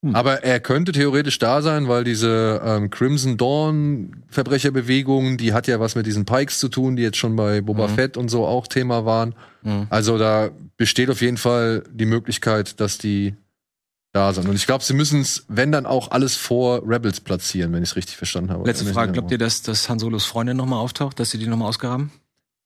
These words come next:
Speaker 2: Das ist halt das Ding, das könnte ich mir halt vorstellen. Hier Kira oder wie sie heißt, ne?
Speaker 3: Ja.
Speaker 2: Frau, Frau
Speaker 3: Ja.
Speaker 2: Daenerys.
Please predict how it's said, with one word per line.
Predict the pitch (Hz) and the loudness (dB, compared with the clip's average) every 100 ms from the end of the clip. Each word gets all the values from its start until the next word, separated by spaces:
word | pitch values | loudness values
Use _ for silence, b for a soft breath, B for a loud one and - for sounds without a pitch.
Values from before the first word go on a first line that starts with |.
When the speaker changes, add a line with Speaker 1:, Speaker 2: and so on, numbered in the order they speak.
| _ | _
Speaker 2:
Das | 127 127 | -4 -2
ist | 147 | -2
halt | 170 151 | 0 0
das | 135 | 0
Ding, | 170 123 | 0 0
das | 98 - - - | -2 -4 -8 -2
könnte | 143 160 | 0 0
ich | 143 | 0
mir | 139 | 2
halt | 135 | 0
vorstellen. | 117 151 147 110 92 85 - | 0 -2 0 0 0 -2 -2
Hier | 113 101 | 0 0
Kira | - 123 113 101 95 | 0 0 2 2 2
oder | 98 | 0
wie | |
sie | 95 95 | 0 2
heißt, | 95 90 - | 2 0 0
ne? | 135 156 139 - | 0 0 -2 -2
Speaker 3:
Ja. | 107 98 | -2 0
Speaker 2:
Frau, | 101 98 | 2 2
Frau | 92 - 95 | -2 -2 0
Speaker 3:
Ja. | 92 95 90 _ - | 0 -2 -6 _ -4
Speaker 2:
Daenerys. | 98 98 95 90 - | 0 2 2 -2 -6